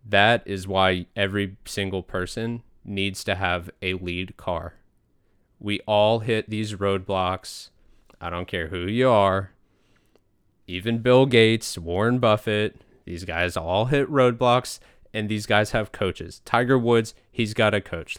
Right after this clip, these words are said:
LeBron James, he's got a coach. Michael Jordan, he's had a coach. All of these top performers are top performers not just because they're incredible at what they do. It's not always a natural thing that comes to them.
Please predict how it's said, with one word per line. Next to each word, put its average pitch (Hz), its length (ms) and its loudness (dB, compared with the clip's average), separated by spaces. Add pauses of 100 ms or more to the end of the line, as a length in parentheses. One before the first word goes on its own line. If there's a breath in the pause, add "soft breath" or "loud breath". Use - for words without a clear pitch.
LeBron 117 440 2
James, 113 380 0
he's 120 300 -6
got 117 200 2
a 110 60 4
coach. 92 360 -4
Michael 117 320 0
Jordan, 117 520 2
he's 117 300 -4
had 117 200 0
a 113 100 2
coach. - 480 -6 (380 soft breath)
All 131 300 4
of 143 200 0
these 110 560 -2
top 113 400 -4
performers 110 880 -8 (800)
are 113 140 -2
top 123 320 -2
performers 123 720 -4 (100)
not 117 400 0
just 120 240 -4
because 117 640 -2
they're 104 240 -4
incredible 104 680 -4
at 92 120 -2
what 95 220 -6
they 92 120 -2
do. 98 560 -4 (1080)
It's 107 160 -10
not 120 300 2
always 117 340 4
a 98 60 -4
natural 95 480 -2
thing 95 300 -6
that 85 120 -10
comes 95 360 -6
to - 80 -14
them. 85 240 -14